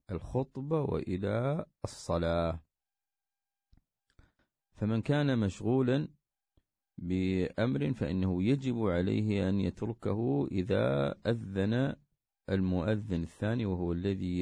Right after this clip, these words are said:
ي-، يتعلق بقيام الخطيب على المنبر. وذلك نهي الإنسان عن أن ينشغل بالبيع والشراء،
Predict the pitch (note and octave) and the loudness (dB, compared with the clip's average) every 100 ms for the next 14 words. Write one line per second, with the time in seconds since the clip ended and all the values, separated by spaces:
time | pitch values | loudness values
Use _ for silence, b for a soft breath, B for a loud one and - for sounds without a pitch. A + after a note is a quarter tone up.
0 | G2+ - - _ b b b b F#2 F#2 | -2 -6 -14 _ b b b b -2 0
1 | F2+ F2 - F2 A2+ G2+ F#2+ - A2 G#2 | 2 0 -2 0 0 0 -2 -2 -2 -2
2 | - F#2 - F2+ F#2 A#2 C3+ C3 A#2+ - | -2 -2 -2 2 2 4 2 0 -2 -6
3 | - E2 - G#2 A2+ A#2+ A2 F2+ F2+ F#2+ | -6 -6 -4 -4 -4 -4 -4 -2 0 0
4 | A2 B2 B2+ - F2+ F2 E2+ E2 F2 D2+ | 0 0 -2 -2 -2 0 0 0 -2 -6
5 | - _ _ _ _ _ _ _ _ _ | -8 _ _ _ _ _ _ _ _ _
6 | - A#2+ C#3+ C#3 - D#3 D3 B2+ A2+ G2 | -2 2 4 2 2 4 6 8 6 6
7 | F#2 F2+ A2 G#2+ B2+ B2+ D3 C3 F#2 G2+ | 4 2 0 2 2 0 0 0 0 0
8 | A#2+ C3+ - - G2 G#2 F#2 F2 F2 A2 | 0 0 -4 -4 -2 0 2 0 -2 -2
9 | A2+ A#2 A2+ A#2 B2 F2 F2+ F2 G2 A2+ | -2 -2 0 0 0 0 0 0 0 -2
10 | A2 A#2 A#2 - G#2 - - F2 F#2 A2+ | -2 -2 -2 -2 -4 -4 -6 -4 0 2
11 | B2+ D3+ D#3+ | 2 0 -2